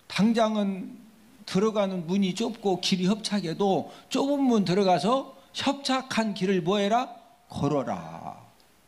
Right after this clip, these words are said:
예? 그러니까 이 영의 생각에 붙들려진 사람은요, 자꾸 성령님이 "아니요, 아니요, 이 좁은 문 들어가, 좁은 문."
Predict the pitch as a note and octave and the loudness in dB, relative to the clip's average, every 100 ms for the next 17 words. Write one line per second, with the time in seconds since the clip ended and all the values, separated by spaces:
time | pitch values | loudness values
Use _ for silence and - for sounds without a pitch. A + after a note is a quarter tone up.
0 | _ - G3 C#4 - - - - C#4 C4+ | _ -6 -2 -2 -4 -20 -16 -2 2 4
1 | A#3+ A#3 - - G#3 A3+ D#3+ A3 C4+ C#4 | 2 0 -4 -4 2 2 4 2 2 0
2 | B3+ - C4 C4 B3 A#3 A3+ A3 F#3 B3 | -2 -4 -2 -2 -2 -2 -4 -4 -6 -2
3 | A#3+ A3+ A3 G#3 G3+ G#3 G#3 A#3 G#3 - | 0 0 2 2 0 0 0 0 -2 -4
4 | - - - A3+ G#3 C4 C4+ B3+ A#3 A3 | -4 -6 -4 -2 0 0 0 0 0 0
5 | G#3+ F3 A3+ B3+ A3+ A#3 A#3+ A3 G3+ A3 | 0 0 0 0 0 -2 0 0 0 0
6 | B3 B3+ - A#3 D4+ D#4+ C#4 A#3+ B3 A#3 | -2 -2 -2 -2 -2 -4 -4 -4 -4 -4
7 | G3 - A#3 B3 A#3 G3+ - | -4 -4 -4 -2 -2 -2 -6